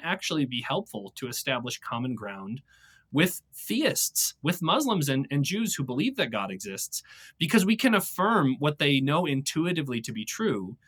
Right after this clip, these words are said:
as Christians. And we can say, "Isn't it fascinating, for example, that the Kalam cosmological argument comes to us first through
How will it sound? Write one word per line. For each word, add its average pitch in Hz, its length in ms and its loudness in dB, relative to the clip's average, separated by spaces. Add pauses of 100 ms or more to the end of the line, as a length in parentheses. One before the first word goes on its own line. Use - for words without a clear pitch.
(420)
as 170 300 8
Christians. 110 720 -4
And 123 100 -4
we 131 80 0
can 147 140 0
say, 147 220 0
"Isn't 262 280 4
it 220 160 0
fascinating, 127 640 2
for 107 180 -4
example, 101 580 -8 (360)
that 196 140 6
the 214 80 0
Kalam 196 600 2
cosmological 151 800 2
argument 104 560 -6
comes 226 380 -2
to 139 160 0
us 113 140 -2
first - 680 -2 (340)
through - 300 0